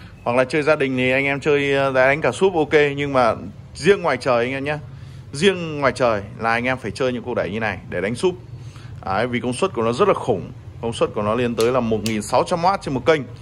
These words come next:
ở chế độ tám ohm anh em nhá. Thì bốn ohm nó tới hơn hai nghìn oát thì đánh những cái quả súp kép này á, đánh thoải mái luôn anh em nhá. Đấy. Thoải mái đánh những quả súp kép năm mươi, coi một trăm hai mươi lăm anh em nhá. Đây coi một trăm em đánh tưng bừng luôn.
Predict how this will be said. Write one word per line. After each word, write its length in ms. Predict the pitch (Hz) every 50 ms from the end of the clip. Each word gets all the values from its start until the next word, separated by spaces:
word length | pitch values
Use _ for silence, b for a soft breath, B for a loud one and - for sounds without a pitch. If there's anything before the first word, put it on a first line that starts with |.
| B B B B B B
ở 140 | - 95 98
chế 180 | - - 151
độ 120 | 147 135 87 -
tám 220 | - 123 135 165 196
ohm 180 | 190 180 160
anh 80 | 160 156
em 120 | 151 147
nhá. 140 | 156 165 170 165 - - B B B B B B -
Thì 100 | - 110
bốn 240 | 120 131 135 - 151
ohm 180 | 165 156 147
nó 100 | 151 156
tới 240 | 147 - 143 139 139 131 120 117 110 110
hơn 160 | 135 147 147
hai 140 | 147 143 135
nghìn 140 | 131 123 113
oát 220 | 113 117 160 180 - -
thì 80 | 131
đánh 420 | 185 180 175 151 175 185 170 151 131 - -
những 200 | - 156 170 165
cái 140 | - 190 190 190
quả 140 | - 104 95 92
súp 200 | - 101 87 -
kép 220 | - 214 214 - -
này 180 | 143 123 117
á, 100 | 120 135 143 B B B B B -
đánh 220 | 117 123 143 175 180
thoải 160 | - 117 104 98
mái 240 | 107 113 123 170
luôn 180 | 190 190 180 160
anh 80 | 156 151
em 120 | 143 143
nhá. 120 | 151 165 156 B B B B B B B B B -
Đấy. 240 | 101 101 110 139 - - - - - - - - - - - - - - - - -
Thoải 160 | 127 117 123
mái 180 | 131 143 165
đánh 240 | 175 180 196 208 208
những 140 | 196 196 -
quả 120 | 156 117
súp 220 | 117 - 190 185 185
kép 180 | 208 220 226 226 - - - -
năm 240 | - 160 170 175 170
mươi, 280 | 185 185 175 156 151 -
coi 160 | - 175 170 165
một 140 | 151 139 135
trăm 180 | - 175 165 170
hai 120 | 175 175
mươi 40 | 170
lăm 180 | 175 170 170 170
anh 80 | 165
em 100 | 160 160
nhá. 140 | 170 180 180 175 - - - -
Đây 160 | 131 147 147
coi 140 | 151 160 156
một 140 | 143 135 131
trăm 160 | - 160 151 151
em 140 | 143 135
đánh 240 | 131 127 143 175 180 175 - - -
tưng 140 | 214 208 196
bừng 200 | 170 156 147 151
luôn. 140 | 160 156